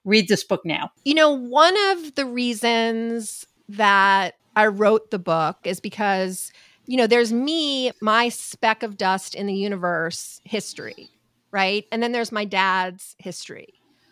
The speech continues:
Speaker 2: But as you trace both of our histories as queer, white, able-bodied people in America, you begin to see the sort of similarities and the differences.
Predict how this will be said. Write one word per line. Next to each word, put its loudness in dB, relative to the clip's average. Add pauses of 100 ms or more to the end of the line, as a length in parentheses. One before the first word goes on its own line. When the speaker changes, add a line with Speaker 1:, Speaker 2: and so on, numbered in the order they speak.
(340)
Speaker 2:
But 4
as 4
you -8
trace -4
both 0
of -6
our 2
histories -2 (200)
as 0
queer, 4
white, 2
able-bodied 0
people -2
in -4
America, -4 (640)
you 4
begin 4
to 0
see 2
the 4
sort 2
of 2
similarities 0
and -4
the 0
differences. -4